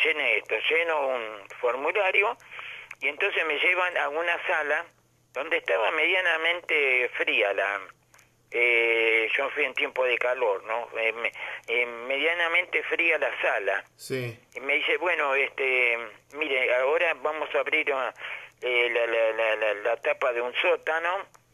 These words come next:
Speaker 1: y ahí le vamos a entregar". Y yo dije, "Bueno, ¿cómo no?". Entonces vamos a un lugar, levantan la tapa de un sótano y salió un, eh, salía humo de, de, de,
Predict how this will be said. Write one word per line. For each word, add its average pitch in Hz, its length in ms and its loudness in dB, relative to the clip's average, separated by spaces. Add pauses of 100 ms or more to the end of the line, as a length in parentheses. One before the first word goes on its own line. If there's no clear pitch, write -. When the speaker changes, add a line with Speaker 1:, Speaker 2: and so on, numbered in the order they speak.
(280)
Speaker 1:
y 110 840 2
ahí 127 280 0
le 127 140 2
vamos 123 360 -2
a 120 40 -2
entregar". 101 440 -2 (340)
Y - 360 -10
yo 381 140 -8
dije, - 260 -2
"Bueno, 139 300 -2
¿cómo - 240 -4
no?". 104 220 -2 (420)
Entonces 170 440 0
vamos 175 340 0
a 165 60 0
un 175 100 0
lugar, 202 420 2 (400)
levantan 151 640 0
la 113 320 2
tapa 160 380 -2
de 139 80 -6
un 147 180 -2
sótano 196 400 0
y 143 120 2
salió 143 500 0
un, 139 420 -2 (720)
eh, 120 440 4
salía 156 340 2
humo 175 420 0
de, 123 100 0
de, 113 180 4
de, 104 720 2